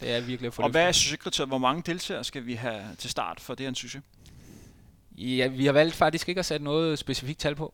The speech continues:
Speaker 1: Øh, vi vil hellere sige, vi skal, som sagt, se-, nævnte du selv, at det er gået lidt, øh, tilbage, så vi vil hellere sige, vi skal have vendt, øh, kurven. Øh, så man kan sige minimum det samme som sidste år, gerne, øh, en del flere, og alt derefter, det er jo positivt.
Speaker 2: Kunne man finde på at ændre på, øh, på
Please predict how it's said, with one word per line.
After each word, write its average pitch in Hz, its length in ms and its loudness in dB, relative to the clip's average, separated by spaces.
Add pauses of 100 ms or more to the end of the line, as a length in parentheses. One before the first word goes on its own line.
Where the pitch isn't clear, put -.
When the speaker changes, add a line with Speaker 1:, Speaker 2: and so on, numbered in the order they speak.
(120)
Speaker 1:
Øh, 120 460 0
vi 123 100 -6
vil 127 100 -2
hellere 143 180 0
sige, 147 180 -6
vi 147 80 -4
skal, 127 380 -4
som 127 160 -6
sagt, 139 240 2
se-, - 220 -6
nævnte 135 280 -4
du 135 60 -4
selv, 135 220 -2
at 131 140 -2
det 123 60 -2
er 117 40 -2
gået 113 200 -2
lidt, 135 200 -4
øh, 127 180 -4
tilbage, 120 460 -2
så 131 120 -8
vi 120 100 -2
vil 123 80 -2
hellere 135 200 2
sige, 139 120 -4
vi 139 60 -2
skal 127 160 -2
have 117 100 0
vendt, 131 220 -4
øh, 131 120 -4
kurven. 139 360 -6 (140)
Øh, 120 300 -2 (220)
så 117 280 2
man 113 140 -2
kan 113 80 -2
sige 123 200 -4
minimum 143 420 -4
det 127 100 -4
samme 131 200 -4
som 135 100 -6
sidste 143 280 -4
år, 113 120 -4
gerne, 131 280 -2
øh, 120 180 -2
en 131 80 -8
del 127 160 -6
flere, 127 260 -4
og - 140 0
alt 127 200 -4
derefter, 123 340 -2
det 123 80 -4
er 127 40 0
jo 131 40 -2
positivt. - 600 -8 (420)
Speaker 2:
Kunne 139 160 0
man 131 160 4
finde 120 160 0
på 131 440 2
at 95 120 0
ændre 139 260 -4
på, 110 460 -10
øh, - 260 -14
på - 120 -16